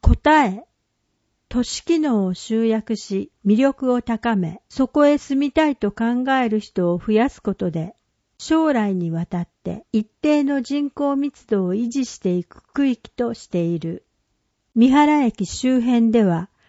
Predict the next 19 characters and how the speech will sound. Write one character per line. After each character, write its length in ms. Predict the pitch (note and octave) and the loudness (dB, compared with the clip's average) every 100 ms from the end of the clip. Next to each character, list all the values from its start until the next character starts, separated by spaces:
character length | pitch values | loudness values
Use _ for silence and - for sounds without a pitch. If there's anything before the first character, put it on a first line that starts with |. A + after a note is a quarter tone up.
| _ _ - | _ _ 0
図 120 | A#3+ | 0
書 180 | - D4+ | 2 2
館 280 | D4 A3+ G3 | 2 0 2
や 140 | F3+ | 0
ホ 180 | F#3 C#4 | 0 0
テ 140 | C#4+ | 0
ル 140 | B3 G3 | 2 2
な 160 | F3 | 0
ど 140 | E3 E3 | 0 -2
の 240 | E3 F#3 _ _ | -2 -6 _ _
集 320 | - C#4 C#4+ | -4 -2 0
客 280 | - C4+ C#4+ | 0 -2 -4
施 100 | - | -4
設 340 | - A#3 - | -2 -2 -2
が 180 | E3+ E3+ | -2 -2
整 320 | - C4 B3+ | 2 4 4
備 140 | E3+ E3 | 2 -4
さ 240 | - D#3 | -4 -4
れ、 200 | D#3+ G3 | -4 -8